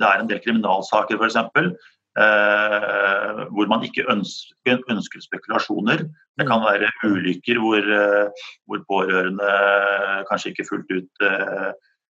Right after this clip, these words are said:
Speaker 1: vet hva som har skjedd, og man vil ikke ha spekulasjoner. Eh, det er det ene, og så har du på debattsaker og meningssaker hvor defaulten er at det er skrudd på, eh, hvor man ønsker debatt, og så må du på en måte velge å skru det av. Det er jo også debattinnlegg og kronikker hvor det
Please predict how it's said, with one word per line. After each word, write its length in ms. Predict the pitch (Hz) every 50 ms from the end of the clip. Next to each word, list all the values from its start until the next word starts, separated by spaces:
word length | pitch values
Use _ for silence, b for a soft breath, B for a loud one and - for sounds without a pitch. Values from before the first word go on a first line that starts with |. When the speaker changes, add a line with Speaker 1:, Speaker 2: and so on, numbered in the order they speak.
| _ - 104
Speaker 1:
vet 200 | 95 101 104 104
hva 120 | - 98 95
som 120 | - - 104
har 60 | 98
skjedd, 320 | - - 147 160 160 147 135 - -
og 160 | 113 110 104
man 160 | 110 107 104
vil 120 | 104 98 95
ikke 140 | 98 - 101
ha 40 | 98
spekulasjoner. 720 | - - 104 - 107 107 101 - 117 120 135 160 170 175 165 156 b b b b b _ -
Eh, 600 | 113 113 110 113 113 113 113 113 113 110 110 113 113 113 - - 123 113
det 80 | 113
er 120 | 110 107 110
det 120 | 127 131
ene, 340 | 135 117 92 92 113 - - 85
og 80 | - -
så 220 | - 139 131 127
har 120 | 117 123 123
du 180 | 123 127 131 123 -
på 80 | - 135
debattsaker 600 | 135 127 117 101 - - - - 117 104 - -
og 40 | 127
meningssaker 520 | 123 107 98 95 92 - 101 98 - - 165
hvor 140 | 170 160 107
defaulten 460 | 107 104 101 - - - - - 135
er 80 | 113 107
at 80 | 107 -
det 60 | 123
er 80 | 120 -
skrudd 240 | - 143 139 135 -
på, 140 | - 104 101 95 - - - -
eh, 200 | 110 107 - 120 120 120 - 117
hvor 180 | 110 120 123
man 220 | 123 131 135 135 135 -
ønsker 420 | 123 113 113 - - - 95 90 90
debatt, 260 | 101 98 104 104 - -
og 80 | - -
så 100 | - 117
må 100 | 117 117
du 120 | 117 117 -
på 100 | - 127
en 60 | 110
måte 180 | - 120 117 - - -
velge 220 | 117 101 90 98
å 60 | - -
skru 160 | - 104 104
det 100 | 113 -
av. 360 | - 87 90 98 101 92 - - b b b b _ _ _ - 104
Det 80 | 107 101
er 80 | 95 98
jo 100 | - -
også 160 | - - 117 113
debattinnlegg 440 | 110 104 95 95 - 104 101 104 104
og 60 | 95
kronikker 400 | - 117 107 92 87 - - 104
hvor 160 | 95 104 110 110
det 100 | -